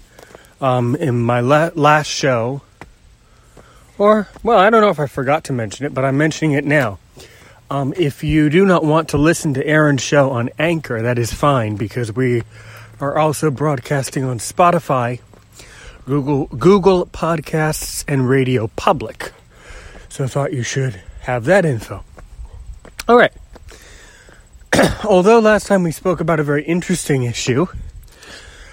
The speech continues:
about robots and things, today we're gonna talk about something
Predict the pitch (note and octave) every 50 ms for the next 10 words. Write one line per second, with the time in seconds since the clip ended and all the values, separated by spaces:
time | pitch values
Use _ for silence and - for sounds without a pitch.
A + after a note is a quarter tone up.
0 | - - - C3+ B2+ C3 C3 B2+ B2 B2 - B2+ C#3+ D3 D3 C3+ D3+ C#3+ C3+ C#3+
1 | - - - - C3 A#2 A2+ C3+ C3+ C3+ D3+ E3 D3+ - - - - - - D3+
2 | D#3 F#3+ G#3 A3 A3+ A#3 A3 G3+ - - _ _ _ - - _ - - _ _
3 | _ _ _ _ _ _ _ - - _ - _ - - _ _ _ - D#3+ D#3+
4 | C#3+ - F#3+ F3+ D#3+ - D#3+ D#3+ F3+ E3+ - - F3+ E3 C#3+ D#3+ E3 D#3+